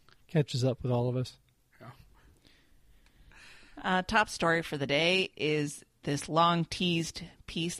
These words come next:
Speaker 3: on pod fasting. I agree with them that I think pod fasting is a pretty bad name for it.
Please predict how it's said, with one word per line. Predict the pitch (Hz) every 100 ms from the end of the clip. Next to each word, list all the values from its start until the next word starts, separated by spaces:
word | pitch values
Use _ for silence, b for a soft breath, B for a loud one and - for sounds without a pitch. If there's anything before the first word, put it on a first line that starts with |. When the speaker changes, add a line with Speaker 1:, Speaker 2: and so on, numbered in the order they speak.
| -
Speaker 3:
on | 143 143
pod | - - 143 196 -
fasting. | 220 226 233 254 254 254
I | - 208
agree | 226 247
with | 262 247
them | 208
that | 196
I | 160
think | 156 151 -
pod | - 139 190 -
fasting | 208 226 - 220
is | 156
a |
pretty | - 180 180
bad | - 127 131 127
name | 120 139
for | 151 170 185
it. | 220